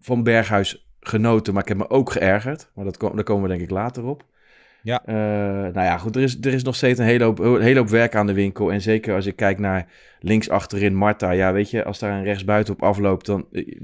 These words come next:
Speaker 1: de kans is groter dat hij tegen de cornervlag opbotst dan dat hij tegen Marta opbotst. Eh, dus ik denk dat je daar, ja, niet mee verder kan. Met alle respect voor die jongen. Ehm, weet je, ik,
Speaker 2: De
Speaker 1: ik was,
Speaker 2: tendens
Speaker 1: ik was
Speaker 2: is wel
Speaker 1: maandag, ja.
Speaker 2: gedraaid, hè? Toen wij,
Speaker 1: Ja,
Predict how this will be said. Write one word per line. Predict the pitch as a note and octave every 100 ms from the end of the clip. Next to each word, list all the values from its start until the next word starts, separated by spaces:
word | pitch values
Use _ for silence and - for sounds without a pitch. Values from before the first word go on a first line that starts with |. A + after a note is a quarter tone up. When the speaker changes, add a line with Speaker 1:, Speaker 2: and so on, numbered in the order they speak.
| -
Speaker 1:
de | - G#2
kans | B2 A#2+
is | A2
groter | - B2+ B2 A2+
dat | G#2+
hij | G#2+
tegen | G2 G2
de | F#2
cornervlag | G2+ A#2 B2+ B2+
opbotst | A#2+ G#2 A#2+ -
dan | A#2+
dat | A2+
hij | A#2
tegen | A#2 G#2
Marta | A#2+ C3 G2
opbotst. | F2+ F#2 C3 - _ _ - - _ _ _
Eh, | - G2+ G2 F#2+
dus | F#2+ G#2
ik | G#2+
denk | A2 G#2+
dat | G2+
je |
daar, | F#2 G#2+ G2+ F2 - _ _ _
ja, | F2+ F2 F#2
niet | G2+ A2
mee | G2
verder | F2 F#2 E2+
kan. | - D#2+
Met | E2+ F2
alle | A2 G2+
respect | F#2 A2 F#2+
voor | G2+
die | F2+ F2+
jongen. | F2 E2+ E2 D2+
Ehm, | E2 E2 E2 E2 E2 _ _ _ _ _ _ _ _ _
weet | - G2+
je, |
ik, | A#2
Speaker 2:
De | F#3
Speaker 1:
ik | C3
was, | G3
Speaker 2:
tendens | F#3 A3+
Speaker 1:
ik |
was | A#3
Speaker 2:
is | E3+
wel | A#3+ B3+
Speaker 1:
maandag, | -
ja. |
Speaker 2:
gedraaid, | G3 B3 A3+ B2
hè? | G#2+ C3+ - _ _ _ _ _ - -
Toen | - F3+
wij, | E3+ F3 E3+
Speaker 1:
Ja, | D#3+ D3